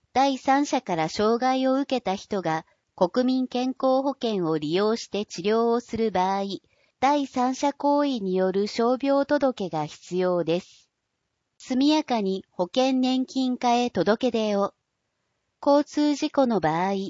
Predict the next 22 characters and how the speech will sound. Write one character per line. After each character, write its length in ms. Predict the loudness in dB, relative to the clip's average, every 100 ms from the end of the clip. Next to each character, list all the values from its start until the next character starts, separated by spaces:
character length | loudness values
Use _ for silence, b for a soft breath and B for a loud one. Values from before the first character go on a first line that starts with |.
| -10
傷 300 | 0 4 4
病 240 | 4 2 2
届 400 | 2 2 0 -2
の 140 | -2
作 260 | -4 -8 -8
成 340 | -4 -2 -2
は、 240 | -2 -4 -8 _ _ -6
原 200 | -2 0
則 280 | 0 -2 0
と 140 | -2
し 180 | -2 -6
て 240 | -4 -6 _ -2
加 160 | 0
害 240 | 4 2 2
者 160 | 0
の 160 | 0 0
任 360 | 0 -2 -2
意 60 | -2
保 100 | -2
険 360 | -2 -2 0 0
会 220 | 0 -2
社、 280 | -4 -6